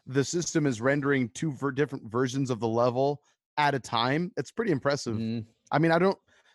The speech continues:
Speaker 1: w-, w-, uh, we'll see how that really comes into play and how effective it really is to the overall gameplay. But at the same time, it's intriguing to see that they're trying something different. I'm excited.
Speaker 2: Mm-hmm.
Speaker 1: It just goes to show, like, the processing power of this new console.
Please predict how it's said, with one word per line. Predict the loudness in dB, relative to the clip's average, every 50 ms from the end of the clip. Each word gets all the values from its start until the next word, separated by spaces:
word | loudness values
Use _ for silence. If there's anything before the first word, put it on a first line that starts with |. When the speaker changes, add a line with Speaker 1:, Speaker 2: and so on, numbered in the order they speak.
| _ _
Speaker 1:
w-, | -12 -10 -10 -10
w-, | -10 -12 -10 -10
uh, | -10 -10 _ -6
we'll | 0 4 4 4
see | 4 4 2 4 4 4
how | 4 4 4 4 2 4
that | 4 4 2 2
really | 2 0 2 2 0 -2
comes | -2 -2 -2 -2 -2 -2 -2
into | -2 -2 -2
play | -4 _ -4 -2 0 0 0
and | 0 0
how | 2 2 0
effective | 0 -2 _ -4 -4 -2 -2 -4 -2 -2
it | -4 -2
really | -2 -2 0 0 0 0 0
is | 0 0 -2 -4 -8 -14 _ -20 -20 -20 _
to | -4 0
the | 0 2
overall | 2 2 2 4 2 2 2
gameplay. | 2 0 0 0 0 0 0 0 0 0 0 -2 -4 _ _ _ _ _ _ _ 2 4
But | 4 4
at | 4 2
the | 0 0
same | 0 0 0 2
time, | 2 2 2 2 2
it's | 0 -2 -2 -6
intriguing | -8 -8 -8 -8 -8 -6 -4 -2 0 0
to | 0 -2
see | -4 -8
that | -10 -8 -6 -2
they're | -4 -2
trying | 0 0 -2 0 0 -2
something | -4 -4 -4 -2 -2 -2
different. | -2 -4 -4 -4 -6 -6 -6 _ _ _ _ _ _ _ _ _ _ _ _ _ _ _ -8
I'm | -8
excited. | -8 -4 -2 0 0 0 0 -2
Speaker 2:
Mm-hmm. | -4 -4 -4 -4 -4 -6 -6 -10 _ -8
Speaker 1:
It | -6
just | -4 -4 0
goes | 0 0 0 0
to | -2
show, | -2 0 0 2
like, | 2 0 -2 -4
the | -6
processing | -2 0 0 0 0 -4 -8 -8 -8 -6
power | -2 0 2 2 2 2
of | 2 0 -2 -2
this | -4 -8 -6
new | -6 -8
console. | -6 -4 -4 -4 -4 -6 -8 -12 -12